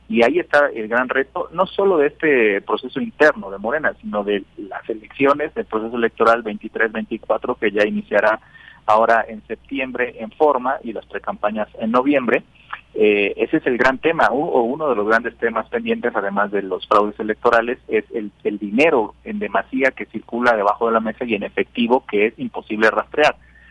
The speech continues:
Entonces, yo concuerdo contigo en que entre más transparente sea el uso de los recursos y más transparencia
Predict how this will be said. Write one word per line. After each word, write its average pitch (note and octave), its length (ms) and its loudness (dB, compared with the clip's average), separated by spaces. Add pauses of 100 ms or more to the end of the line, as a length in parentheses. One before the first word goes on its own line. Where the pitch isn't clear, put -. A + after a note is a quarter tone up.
(160)
Entonces, C#3 500 -2 (360)
yo C3 220 -2
concuerdo D#3 380 0
contigo C3+ 500 -2
en A2+ 80 -6
que A2 400 -2 (260)
entre B2 340 -2
más D#3 260 2
transparente B2 580 -2
sea B2 160 -4
el A#2 100 -4
uso C3 260 -2
de A2 60 2
los G#2 160 -2
recursos C3 600 0
y A#2 80 -8
más C3+ 240 2
transparencia A#2 1080 0